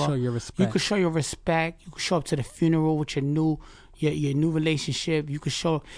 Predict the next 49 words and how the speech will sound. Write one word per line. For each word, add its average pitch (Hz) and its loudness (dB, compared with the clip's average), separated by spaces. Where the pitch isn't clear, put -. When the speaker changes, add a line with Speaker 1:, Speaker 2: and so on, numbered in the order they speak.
Speaker 2:
you 226 4
cannot, 247 0
even 339 6
showing 302 4
up 262 0
to - 0
a 220 4
wedding 180 2
with, 208 2
uh, 202 0
to - -2
your 220 0
ex's, 208 -2
your 196 0
ex, 233 -2
uh, 180 2
showing 269 0
up 233 -2
to - 0
your 240 -2
ex 214 -2
wedding 185 2
and 175 2
now 185 2
she's 170 -2
getting 170 0
married, 175 2
but 151 -2
y'all 170 2
was 147 -2
still 170 -4
cool, 185 -2
which 175 -2
goes, 185 -4
it's 285 0
a 269 0
dangerous 233 2
situation 214 -2
because 190 -2
it's 190 -8
like, 208 -4
you 196 2
always 262 4
opening 220 2
the 185 2
door, 202 4
the 160 -6
invite 175 0
of, 147 0